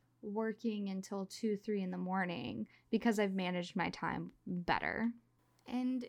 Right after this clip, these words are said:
I know that it sounds a lot easier than it can be to kind of put these processes into place.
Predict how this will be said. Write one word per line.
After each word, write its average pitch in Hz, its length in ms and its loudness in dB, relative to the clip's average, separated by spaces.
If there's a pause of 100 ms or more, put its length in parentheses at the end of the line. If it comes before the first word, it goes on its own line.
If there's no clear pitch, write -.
(120)
I 254 160 0
know 277 240 4
that 320 160 0
it 226 200 -2
sounds 196 920 0
a 214 80 2
lot 185 340 2
easier 185 720 -2 (100)
than 185 160 0
it 180 180 -4 (120)
can 185 400 -4
be 180 460 -2 (560)
to 214 440 4
kind 208 240 -2
of 196 140 -6
put 196 200 -2
these 196 160 0
processes 185 680 -2
into 175 200 -2
place. 185 720 -2